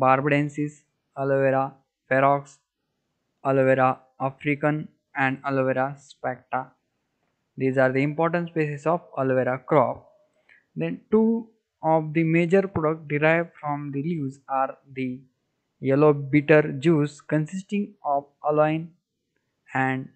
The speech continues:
the gel consisting of polysaccharides. Apart from these products, several other products like dehydrated aloe powder and these are extensively used as an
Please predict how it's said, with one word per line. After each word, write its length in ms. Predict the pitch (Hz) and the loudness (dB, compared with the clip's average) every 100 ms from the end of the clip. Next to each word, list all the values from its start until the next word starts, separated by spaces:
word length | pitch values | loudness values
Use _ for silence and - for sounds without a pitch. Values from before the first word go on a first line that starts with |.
| - | -8
the 220 | 131 127 | -2 -2
gel 420 | 120 151 160 160 170 - | 0 4 4 2 -4 -6
consisting 580 | 147 143 - - 165 165 | -6 -6 -12 -6 -4 -2
of 260 | 139 139 | -4 -2
polysaccharides. 880 | 135 131 131 131 123 - 113 - _ _ _ _ _ _ _ _ _ _ _ _ _ | 0 0 0 -6 -12 -12 -14 -16 _ _ _ _ _ _ _ _ _ _ _ _ _
Apart 560 | 143 143 170 180 185 175 | -6 0 6 6 4 0
from 220 | 175 175 | 0 4
these 160 | 185 185 | 2 2
products, 540 | 185 151 156 165 - | 4 4 4 -2 -2
several 460 | 175 180 185 202 - - | 2 4 4 0 -2 0
other 220 | 156 170 | 2 4
products 400 | 170 156 156 151 | 0 0 -2 -2
like 320 | 147 143 143 135 | -4 -2 -2 -2
dehydrated 680 | 156 156 156 156 160 165 - 147 | -2 -2 -4 -4 -4 -6 -6 -4
aloe 140 | 147 | -4
powder 480 | 147 151 127 123 - _ _ _ _ _ - | 0 0 0 -6 -20 _ _ _ _ _ -10
and 400 | 151 151 151 156 _ _ _ _ 147 | -4 0 0 -2 _ _ _ _ -8
these 540 | 143 170 196 175 - - | 0 2 2 -2 -10 -8
are 340 | 143 143 143 143 _ | 0 2 2 -2 _
extensively 880 | 143 - - 196 214 208 208 196 196 180 | -12 -12 -4 -2 0 -2 -2 0 0 -2
used 180 | 175 - | -2 -4
as 260 | 151 147 | -4 -4
an 80 | 143 | -4